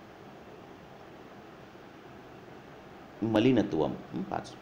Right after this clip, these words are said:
लिहिले बघा. हं? मलिनत्वम म्हणजे मलिनत्वम, मलिन दिसायला लागतात. स्नेहादीनां च हानी,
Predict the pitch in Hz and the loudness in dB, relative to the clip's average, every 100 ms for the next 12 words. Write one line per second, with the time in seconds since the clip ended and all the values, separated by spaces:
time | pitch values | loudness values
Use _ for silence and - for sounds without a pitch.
0 | - - 87 90 95 - - - 65 67 | -12 -6 -4 -4 -4 -8 -10 -6 -6 -4
1 | 98 101 107 87 - 82 80 - - 107 | 4 6 6 4 0 -4 -4 -4 0 4
2 | 113 107 - 87 - - - 90 90 92 | 6 4 2 0 0 -4 -8 -4 -2 -2
3 | 90 92 85 87 80 - - - - - | -4 -4 -2 0 -2 -2 -4 -4 -12 -16
4 | - - - 110 120 120 120 113 120 - | -16 -8 2 4 6 6 6 4 2 -2
5 | - - - - - 127 131 - - 95 | -12 -16 -16 -14 4 4 4 -2 -2 2
6 | 92 90 | 4 4